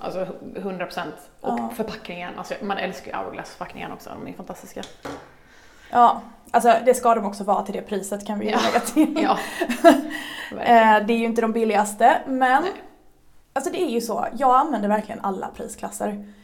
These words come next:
Speaker 2: Jag tycker att det finns bra saker i alla kategorier, eh, men ibland vill man ha en så här lite lyxigare
Speaker 1: Mm.
Speaker 2: typ ytterförpackning.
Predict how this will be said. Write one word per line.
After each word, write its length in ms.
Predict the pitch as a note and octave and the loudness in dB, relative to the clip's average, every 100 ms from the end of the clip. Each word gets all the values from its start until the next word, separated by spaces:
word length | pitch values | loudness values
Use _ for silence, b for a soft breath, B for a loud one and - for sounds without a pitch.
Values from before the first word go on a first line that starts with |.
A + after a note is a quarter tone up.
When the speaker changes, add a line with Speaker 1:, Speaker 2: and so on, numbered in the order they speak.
| B B | B B
Speaker 2:
Jag 140 | A#3 | -6
tycker 220 | C#4+ C#4 | -4 2
att 220 | A3+ A3 - - - - _ - - _ _ _ _ - - | 0 0 -10 -18 -20 -20 _ -20 -20 _ _ _ _ -20 -2
det 140 | B3 | 2
finns 240 | C4 C4 - | 2 0 4
bra 200 | C#4 A#3 | 4 4
saker 360 | B3+ A3 G#3 | 2 0 -2
i 240 | G#3 G3+ G3+ | -6 -4 -4
alla 280 | G3+ G3+ F#3+ | -2 -2 -2
kategorier, 840 | - F#3 - G#3 G3+ G3+ A#3+ C4+ - - - | -6 -14 -8 -4 -2 2 2 2 -8 -16 -6
eh, 400 | A3 G#3 G3+ G#3 | -4 -2 -2 -2
men 120 | A#3+ D4 | -2 -4
ibland 340 | F#4 A4 A#3+ | 0 0 0
vill 100 | G3 | -2
man 100 | G3 | -2
ha 400 | G3 A4+ B4 - | -2 0 0 -2
en 60 | A3+ | -6
så 120 | - | -4
här 60 | F#4 | -4
lite 200 | C4 B3+ | -2 -2
lyxigare 600 | D4+ - - G#3 G3+ G3 - - | -2 -6 -4 0 0 0 -4 -8
Speaker 1:
Mm. 280 | F3 E3 D#3 - | -8 -8 -12 -12
Speaker 2:
typ 320 | - - - | -12 -12 -10
ytterförpackning. 840 | A#3+ G#3 G3+ G#3 - - - G3+ | -10 -8 -6 -6 -6 -8 -12 -12